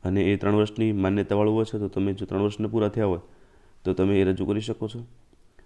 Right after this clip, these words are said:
અને જો પૂરા થયા હોય તો તમે ફોર્મ ભરો, એના બે દિવસ, એ-, એના દિવસ, એ દિવસોમાં ઘટાડેલું છે તો પણ ચાલશે, પરંતુ સર્ટિફિકેટ જે દિવસે ફોર્મ ભરો એ દિવસે તમારી પાસે સર્ટિફિકેટ હોવું જોઈએ,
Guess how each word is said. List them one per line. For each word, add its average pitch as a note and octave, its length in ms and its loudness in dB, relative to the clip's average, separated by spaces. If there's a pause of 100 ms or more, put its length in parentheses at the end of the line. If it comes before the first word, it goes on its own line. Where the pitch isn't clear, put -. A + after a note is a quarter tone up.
(120)
અને F2+ 200 -2
જો F#2 140 0
પૂરા G2+ 200 2
થયા G#2 180 0
હોય G#2 120 2
તો G#2 100 0
તમે G2+ 160 0
ફોર્મ G2+ 240 0
ભરો, A2 200 0
એના F#2 160 -2
બે F#2+ 120 2
દિવસ, G#2 340 0
એ-, G2+ 240 -4
એના A2 180 -2
દિવસ, G#2 300 -4
એ G#2 80 0
દિવસોમાં G#2 320 0
ઘટાડેલું G2 260 0
છે G#2+ 100 -4
તો G2 140 0
પણ G2 140 -4
ચાલશે, F#2+ 280 -6
પરંતુ G#2 400 -2 (400)
સર્ટિફિકેટ G#2+ 640 -6
જે G2+ 80 0
દિવસે G#2+ 360 -2
ફોર્મ G#2+ 200 0
ભરો G#2 100 0
એ G2+ 40 2
દિવસે G2 160 -2
તમારી G2+ 200 -4
પાસે G#2 120 -10
સર્ટિફિકેટ G2 440 -8
હોવું F#2+ 260 -4 (360)
જોઈએ, E2 180 -4